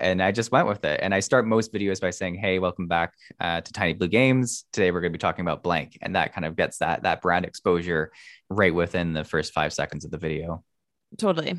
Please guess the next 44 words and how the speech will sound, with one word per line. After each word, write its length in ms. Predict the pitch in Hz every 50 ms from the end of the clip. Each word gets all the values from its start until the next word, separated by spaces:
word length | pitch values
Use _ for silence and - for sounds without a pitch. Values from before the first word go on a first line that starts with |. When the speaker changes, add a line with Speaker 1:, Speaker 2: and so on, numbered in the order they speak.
| 208 -
Speaker 2:
I 120 | 202 190
got 160 | 202 196 196
stuck 220 | - - 180 180 190
with 100 | 185 -
that 200 | 190 180 160 170
when 140 | 175 175
I 220 | 170 165 170 170 175
did 280 | 165 - - 175 170
Almost 380 | - 175 170 165 165 170 - -
Famous 340 | 165 156 156 156 156 165 -
as 240 | - 160 160 156 165
my 300 | 165 156 156 156 - -
Twitter 220 | - 202 185 170
handle 340 | 180 185 170 160 156 156 160
in 220 | 160 147 156 180 - _ _ _ _
Speaker 1:
<laughs> 200 | _ _ _ -
Speaker 2:
two 120 | - 120
thousand 360 | 113 175 165 156 127 - 165
and 80 | 135 131
six. 400 | - 214 190 151 - - - -
And 140 | 196 269 240
then 260 | 320 294 - 208 196
it 180 | 131 202 196 -
just, 300 | 208 190 196 - - _ _ _ _ _ _ -
you 100 | - 208
can't 180 | - 254 302
get 120 | 262 311 277
rid 120 | 359 359
of 100 | 339 240
it. 120 | 226 170 202
You're 80 | 226
just 200 | 220 226 240 -
like, 160 | 233 202 190
"Well, 260 | 202 226 277 302 262 -
I 120 | - 202
guess 200 | 202 208 226 214
people 280 | - - 214 196 208 202
recognize 420 | 202 202 - 208 185 165 175 165
it." 160 | 175 170 170 175
So 100 | - 175
you 140 | 170 165
just 160 | 165 180 180 -
have 180 | 170 170 - -
to 220 | 160 160 156